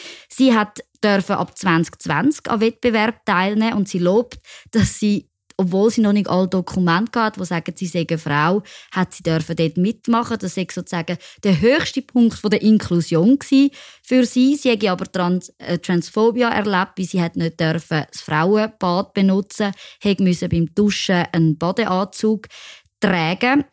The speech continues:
Aber sie sagt, der Sport, der sei wichtig für alle Menschen und alle sollten können mitmachen. Und zwar ohne Diskriminierung, und zwar ohne Diskriminierung, die irgendwie auf wissenschaftlicher Basis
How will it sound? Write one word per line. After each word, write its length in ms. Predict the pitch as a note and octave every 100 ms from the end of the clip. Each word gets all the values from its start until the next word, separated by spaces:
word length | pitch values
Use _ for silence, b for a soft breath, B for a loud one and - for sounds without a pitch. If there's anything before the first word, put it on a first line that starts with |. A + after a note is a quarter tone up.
| - -
Aber 340 | G3+ G3+ A#3+ B3
sie 160 | A#3+
sagt, 320 | G#3+ G3+ F#3+
der 60 | G3
Sport, 440 | F#3 - G#3 G#3
der 120 | G#3 F#3
sei 180 | F#3 F3
wichtig 420 | F#3 G#3 - F#3
für 160 | - E3
alle 180 | - G#3
Menschen 580 | C#4 B3 B3 B3+ - A#3 A3 B B B
und 380 | G3+ G3+ F3+ -
alle 180 | F#3
sollten 340 | G3+ G3+ F#3+ G3
können 340 | - F#3 E3+ E3 -
mitmachen. 720 | F3+ G3+ C#4+ - F3+ F3 C4 F4 - B B B B
Und 180 | A#3+ A#3
zwar 460 | G3+ G3 G#3 - -
ohne 360 | G3 A3 C4
Diskriminierung, 920 | B3 B3+ - B3 A#3+ A#3 A3 A3 A#3
und 140 | G#3 F#3
zwar 240 | G3 F3+
ohne 300 | G3+ A#3 B3 G#3
Diskriminierung, 920 | - A3 - G3 F#3 F#3 G3 G#3+ F#3+ F3+
die 100 | -
irgendwie 280 | G#3+ A3 G3
auf 120 | F3+
wissenschaftlicher 800 | G3+ G#3+ G#3 F#3 F3 - F#3+ F#3
Basis 680 | D#3+ D#3 E3 A3+ B3+ C4+ -